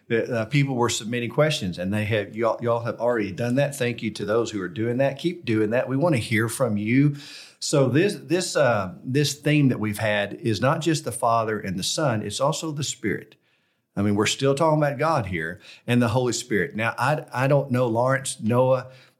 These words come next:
this is just one man's opinion, uh, and I can say this about myself. I don't know that we spend enough time. And I'm not saying the Holy Spirit's an easy subject, <laughs> but if we don't address the Holy Spirit, if we just spend all the time addressing the Father and the Son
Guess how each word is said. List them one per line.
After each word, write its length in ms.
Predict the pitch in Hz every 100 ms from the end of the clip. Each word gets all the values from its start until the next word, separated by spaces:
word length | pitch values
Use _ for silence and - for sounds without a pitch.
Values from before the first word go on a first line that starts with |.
| - _
this 240 | 117 123 139
is 140 | 113
just 280 | - 104 -
one 240 | 113 139
man's 320 | 139 139 131 107
opinion, 720 | - 131 127 123 123 117 - _ - -
uh, 420 | 101 95 82 82
and 120 | 107 110
I 100 | 113
can 140 | 110
say 220 | - 120
this 220 | 117 113
about 340 | 95 92 104 98
myself. 500 | 92 - 127 131 131
I 80 | 127
don't 200 | 160 -
know 200 | 123 131
that 140 | 123 107
we 80 | 107
spend 400 | - 127 117 104
enough 320 | 104 101 -
time. 400 | - 113 - - - -
And 120 | 107
I'm 120 | 123
not 160 | 190 147
saying 220 | - 151
the 80 | 120
Holy 180 | 135 127
Spirit's 340 | - 139 135
an 80 | 98
easy 180 | 120 92
subject, 580 | - 196 170 - - - - -
<laughs> 260 | - - -
but 120 | 117
if 140 | 120 110
we 180 | 170
don't 240 | 233 190 120
address 440 | 98 117 156 151
the 100 | 120
Holy 280 | 120 117 95
Spirit, 360 | - - 208 143
if 100 | 127
we 180 | 156
just 140 | 175 -
spend 220 | 143 135
all 160 | 120 101
the 60 |
time 320 | 95 113 110
addressing 400 | 98 104 104 101
the 60 | 92
Father 340 | - 107 98 87
and 120 | 80
the 40 |
Son 480 | - 175 165 110